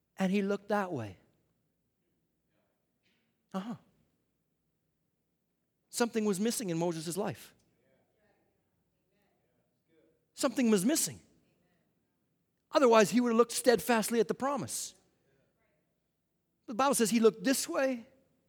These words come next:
and he looked that way. He wasn't for sure.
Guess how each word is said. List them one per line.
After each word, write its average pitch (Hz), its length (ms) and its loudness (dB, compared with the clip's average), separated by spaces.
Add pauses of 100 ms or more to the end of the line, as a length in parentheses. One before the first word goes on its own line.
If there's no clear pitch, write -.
(460)
and 240 80 0
he 226 40 4
looked 233 220 4
that 247 240 0
way. 107 300 -6 (1800)
He 277 140 2
wasn't 302 400 2
for 262 240 -4
sure. 175 420 -4